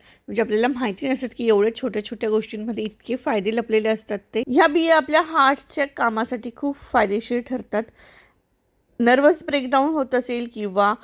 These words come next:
कॅन्सरचा खतरा असेल, तर अशा ह्या बियांचा खूप फायदा होतो. तर ह्यासुद्धा व्यवस्थित सगळ्या काही बिया भाजून घेतलेल्या आहेत मी मस्तपैकी. आता साईडला गार होण्यासाठी काढून ठेवते.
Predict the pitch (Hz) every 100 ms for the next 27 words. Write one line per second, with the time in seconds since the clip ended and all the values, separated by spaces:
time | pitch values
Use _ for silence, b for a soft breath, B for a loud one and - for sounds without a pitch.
0 | B B B _ - 226 226 254 240 285
1 | 269 294 - 226 220 240 220 220 254 220
2 | 220 226 214 214 208 202 202 226 226 -
3 | 220 262 _ - 311 - 285 214 226 277
4 | 233 202 240 - b b b 214 240 220
5 | 240 233 190 220 214 208 - 233 - 208
6 | - - 233 262 294 262 226 233 233 220
7 | 214 208 214 240 269 226 220 208 226 -
8 | 233 220 202 - - 240 220 220 233 -
9 | B B B - 220 233 247 269 277 226
10 | 233 233 208 202 202 302 320 214 220 311
11 | 285 226 226